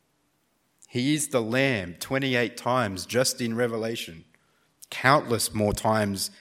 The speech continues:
outside in the Old Testament prophecies? And he is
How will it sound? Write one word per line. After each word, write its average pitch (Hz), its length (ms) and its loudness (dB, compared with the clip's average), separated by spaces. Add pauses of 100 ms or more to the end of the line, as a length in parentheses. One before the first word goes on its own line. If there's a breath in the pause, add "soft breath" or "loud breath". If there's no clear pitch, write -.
(140 loud breath)
outside 85 680 -4 (440)
in 95 180 -6
the 95 100 -2
Old 101 240 -4
Testament 95 500 -6
prophecies? - 720 -10 (3250 soft breath)
And 98 140 -8
he 120 380 0
is - 280 -4